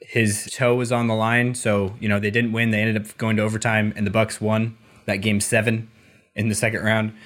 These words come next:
Uh, so th-, it was that close, just, like, half an inch away from Bud being fired as the Milwaukee Bucks head coach.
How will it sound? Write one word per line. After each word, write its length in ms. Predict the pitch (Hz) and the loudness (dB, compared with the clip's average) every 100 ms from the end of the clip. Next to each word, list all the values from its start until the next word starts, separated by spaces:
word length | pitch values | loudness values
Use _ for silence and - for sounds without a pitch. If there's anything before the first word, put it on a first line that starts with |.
| - - - _ _ | -20 -20 -20 _ _
Uh, 220 | 107 101 | 0 0
so 200 | 101 110 | 0 -2
th-, 180 | 101 117 | -2 -2
it 60 | 117 | 0
was 160 | 107 | 0
that 200 | 120 127 | 0 0
close, 380 | - 113 120 - | -2 0 0 -2
just, 240 | - 107 | -4 0
like, 300 | 117 104 - - - - - | 2 0 -2 -16 -20 -18 -10
half 260 | 113 131 135 | -4 -2 0
an 80 | |
inch 120 | 120 117 | 0 0
away 380 | 107 110 117 | 0 2 0
from 540 | 120 - 120 110 104 - - 131 123 - | -2 -4 -2 0 0 -4 -6 -4 -4 0
Bud 280 | 127 127 117 | 0 0 0
being 220 | 123 117 | -2 -2
fired 460 | - 123 139 92 - | -2 0 0 -4 -2
as 200 | 107 107 | -4 0
the 240 | 110 104 | 0 0
Milwaukee 380 | 107 107 110 - | 0 0 0 0
Bucks 260 | 113 107 - | 0 0 0
head 160 | 107 | -2
coach. 320 | 123 120 - | 0 -2 -4